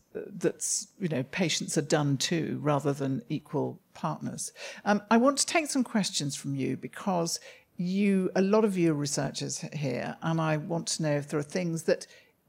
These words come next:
you want to know about how to interact with patients in research, because this woman will tell you in unvarnished way. <laughs> She's from Leeds. Um,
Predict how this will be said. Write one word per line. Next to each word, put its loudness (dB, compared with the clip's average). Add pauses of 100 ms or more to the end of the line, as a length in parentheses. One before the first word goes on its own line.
(120)
you 4
want 0
to 0
know 6
about -2
how 0
to -2
interact -4
with -10
patients -4
in -2
research, -2 (260)
because 0
this 2
woman 6
will 4
tell -4
you -4 (220)
in 4 (100)
unvarnished 4
way. 2 (600)
<laughs> 0
She's -4
from 0
Leeds. 0 (260)
Um, 8